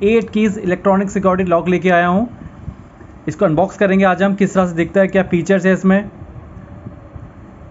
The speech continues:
other lock से compare करेंगे Hawk Vision के जो existing lock है,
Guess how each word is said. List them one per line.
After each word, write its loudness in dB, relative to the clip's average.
other 2
lock 0
से -2
compare 2
करेंगे 2
Hawk -4
Vision 4
के 0
जो 0
existing 0
lock 0
है, 0